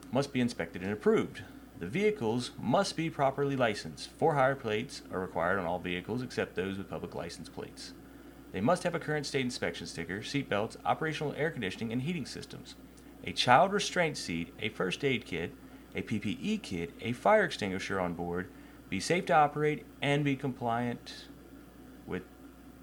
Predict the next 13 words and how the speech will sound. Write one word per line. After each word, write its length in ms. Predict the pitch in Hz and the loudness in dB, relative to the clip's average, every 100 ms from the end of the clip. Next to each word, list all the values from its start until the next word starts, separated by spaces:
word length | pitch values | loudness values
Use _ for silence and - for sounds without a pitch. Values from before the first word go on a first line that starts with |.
| - | -4
pertinent 400 | 165 170 170 - | -2 0 -2 -2
portions 340 | 131 123 113 | -2 0 -2
of 140 | 92 | -2
Title 280 | - 135 190 | 0 0 0
thirty-two 540 | - 165 175 - 113 104 | -2 -2 -2 -2 0 0
of 100 | - | 0
the 60 | |
Louisiana 440 | 101 170 156 156 156 | -2 0 0 0 2
Revised 640 | 143 104 110 110 - - - - - - | 2 4 6 6 4 -8 -14 -18 -20 -18
Statutes, 680 | - - 82 - 82 67 - - - | -4 0 2 0 -4 -6 -10 -14 -2
Highway 320 | 90 87 117 | 2 4 4
Regulatory 580 | 123 107 85 90 80 - | 4 2 0 -4 -4 -6
Act. 300 | - - | -8 -14